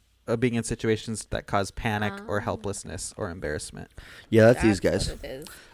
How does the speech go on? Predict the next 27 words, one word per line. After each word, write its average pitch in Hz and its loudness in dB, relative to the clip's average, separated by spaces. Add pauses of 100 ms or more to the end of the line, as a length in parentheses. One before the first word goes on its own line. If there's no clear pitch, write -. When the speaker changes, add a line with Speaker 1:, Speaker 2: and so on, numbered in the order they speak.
(100)
Speaker 3:
Uh, 90 2 (360)
they're 98 8
afraid 95 6
to 92 -2
be 98 4
embarrassed 90 4
when 95 0
somebody 95 2
s-, - -4
yells 98 6
at 78 -4
them 90 0
for 104 -4
singing 95 -4
a 123 -2
song 123 0
at 110 4
dinner. 107 2 (440)
Um, 107 6 (300)
<laughs> - -20
no, 143 6
but 131 4
I, 147 8
I 131 8
really 139 8
liked 113 4
how, 98 4